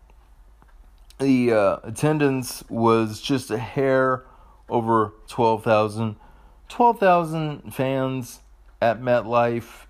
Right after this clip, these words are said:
It is, it, it just looks so empty. It was just embarrassing. It was just embarrassing. And, and again, again, perception is reality. What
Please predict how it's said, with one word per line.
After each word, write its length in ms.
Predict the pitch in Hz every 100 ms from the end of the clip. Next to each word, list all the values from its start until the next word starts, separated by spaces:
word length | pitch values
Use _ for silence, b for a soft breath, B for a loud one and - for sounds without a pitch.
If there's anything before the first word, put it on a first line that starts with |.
| - _
It 200 | 123 117
is, 920 | 117 139 135 127 113 - - - - - - _ _ _ _ -
it, 40 |
it 380 | 131 180 190 -
just 500 | - 226 208 - -
looks 300 | 175 160 -
so 580 | - - - 170 170 156
empty. 600 | 151 151 147 123 85 -
It 280 | 120 143 - -
was 400 | 175 170 147 - b b b b b -
just 460 | - - 214 185 131
embarrassing. 920 | 117 107 - 139 139 147 143 123 107 -
It 120 | 120
was 140 | 127 139
just 220 | 190 -
embarrassing. 760 | 107 98 107 123 131 - 101
And, 200 | 113 165 165
and 300 | 226 254 254
again, 420 | 247 269 247 302 - -
again, 800 | 156 262 254 233 202 214 262 - - _ b b b -
perception 720 | - 196 - 190 - 202 208 254 - - -
is 380 | 147 147 160 175
reality. 680 | 190 214 285 277 156 92 -
What 600 | - 127 143 180 185 -